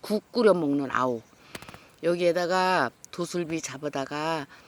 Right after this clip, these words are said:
된장 풀어서, 아유, 침 넘어가. 보글보글보글보글 끓여서 지금 먹으면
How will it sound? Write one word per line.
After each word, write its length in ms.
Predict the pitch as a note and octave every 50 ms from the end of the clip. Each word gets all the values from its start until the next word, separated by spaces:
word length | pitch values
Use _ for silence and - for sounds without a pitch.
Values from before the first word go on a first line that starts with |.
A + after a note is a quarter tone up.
| - - - - - - - - _
된장 400 | - E3+ E3+ E3+ D3 F3 E3 D3+
풀어서, 720 | - - F#3 F#3+ E3+ D#3 - D3 C#3+ D3+ F3 F#3 E3 C3 A#2+ - - _ _ _ _ _ _ _ _ _ _ _ _ - - _ _ _ - - - - -
아유, 260 | - C#3+ C3+ B2+ A#2 A#2
침 180 | - - F#3+ G3+
넘어가. 340 | F3+ D#3+ C3+ A#2+ A2 A2 A2+ - - - - - - - - - - - - - -
보글보글보글보글 1000 | - D3+ F3 E3 - - C3+ A#2+ D3 C#3 - - C#3 A#2 - B2 B2+ - B2 B2 -
끓여서 400 | - F#3+ G3 F3+ D3+ - C#3 B2 B2 - - - - - - - - - - - - - -
지금 300 | - - F3 D3+ D#3 D3+
먹으면 420 | C#3+ D3 C3+ C#3+ C#3 C#3+ C#3+ C#3+